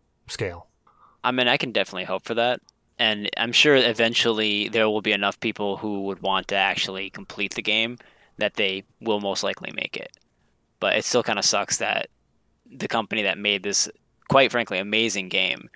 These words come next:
Speaker 2: I mean, there really is no action. You just walk your character around and quick time events, and that's really all the game is, but they made it work very well.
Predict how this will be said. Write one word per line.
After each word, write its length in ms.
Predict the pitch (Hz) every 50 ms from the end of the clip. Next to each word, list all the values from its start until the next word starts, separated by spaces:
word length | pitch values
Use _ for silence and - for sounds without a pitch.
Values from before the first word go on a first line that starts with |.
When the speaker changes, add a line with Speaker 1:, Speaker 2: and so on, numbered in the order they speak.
| - _ _ _ _ _ _ _ _ -
Speaker 2:
I 80 | 113 110
mean, 180 | 110 107 104
there 100 | 117 117
really 260 | 123 143 147 143 135
is 140 | 131 120 120
no 260 | 117 117 117 117 113
action. 360 | 110 107 107 110 104 - 101 98
You 100 | 101 98
just 200 | 107 104 - - - 143 143 -
walk 240 | 117 117 113 - -
your 80 | 120
character 420 | - - 127 113 110 - - 107 101
around 460 | 101 101 101 101 98 101 101 101 101
and 320 | 101 98 - - 113 113 - _ _ _ -
quick 180 | - 127 120 -
time 220 | - 113 110 104
events, 420 | 104 95 107 104 101 101 95 - -
and 60 | 104
that's 160 | 101 - -
really 180 | 110 104 104 101
all 140 | - 101
the 80 | 107 104
game 240 | - 107 104 101 104
is, 180 | 104 101 92
but 220 | - - 110 101 -
they 140 | 104 104 104
made 160 | 113 110 107
it 80 | -
work 220 | 110 107 101 - -
very 440 | 98 101 101 107 104 101 98 98 98
well. 400 | - - - - - - -